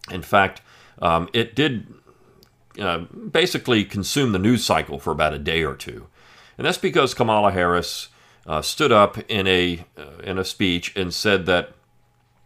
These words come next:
uh, the state of Florida is gaslighting people because they're saying that, uh, in this new history curriculum, they're teaching that slaves benefited from slavery in Florida. So is that true? Is that the new history curriculum? Did, did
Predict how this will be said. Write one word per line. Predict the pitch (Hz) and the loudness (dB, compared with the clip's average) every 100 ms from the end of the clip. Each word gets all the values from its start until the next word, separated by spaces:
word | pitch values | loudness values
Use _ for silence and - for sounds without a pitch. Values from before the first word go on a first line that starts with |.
| - | -14
uh, | 82 | -10
the | 78 | -8
state | 80 127 123 | -4 0 0
of | 113 | 0
Florida | 110 101 92 | 2 4 4
is | 76 | 0
gaslighting | 71 101 104 - 92 82 | 2 4 4 2 0 0
people | 92 78 73 | -6 -10 -10
because | - 85 87 | -4 -4 -4
they're | 87 | -6
saying | - 104 104 90 | -4 -2 -2 -2
that, | 85 - - - _ _ _ | -2 -4 -14 -20 _ _ _
uh, | 82 71 71 | -10 -8 -8
in | 131 123 | -4 0
this | 131 123 | 2 2
new | 131 123 | 0 2
history | 143 185 151 120 | 0 -2 -4 -2
curriculum, | 107 95 - 92 90 | 2 2 2 -2 -2
they're | 90 | -4
teaching | - 98 95 | -4 -6 -4
that | 90 | -4
slaves | - 101 92 90 | -4 -2 0 0
benefited | 78 92 92 - 85 82 | -2 -4 -4 -4 -6 -6
from | - 78 | -10 -10
slavery | - 82 76 76 | -6 -4 -4 -6
in | 71 | -8
Florida. | 69 78 64 50 | -8 -8 -8 -10
So | - 98 190 - - - | -2 -2 -2 -8 -14 0
is | 202 147 | 0 2
that | 123 - | 0 0
true? | - 180 - | -2 -2 -2
Is | 85 95 95 85 | -2 -2 -2 -2
that | 110 | -4
the | 101 | -2
new | 98 104 | -2 0
history | 107 - 98 | 0 -2 -4
curriculum? | - 107 117 90 82 | 0 0 0 -4 -2
Did, | 110 107 | -2 -2
did | 90 110 120 | 2 2 2